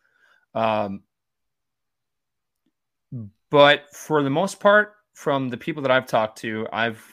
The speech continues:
um, I've a friend, um, his name's Jack. I know David's, um, D-, D-, D-,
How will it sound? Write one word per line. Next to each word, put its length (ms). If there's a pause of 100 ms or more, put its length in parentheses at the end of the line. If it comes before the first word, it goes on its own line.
(160)
um, 560 (280)
I've 400 (720)
a 80
friend, 440 (140)
um, 500
his 180
name's 180
Jack. 520
I 80
know 320 (320)
David's, 580 (460)
um, 340 (240)
D-, 260
D-, 200
D-, 300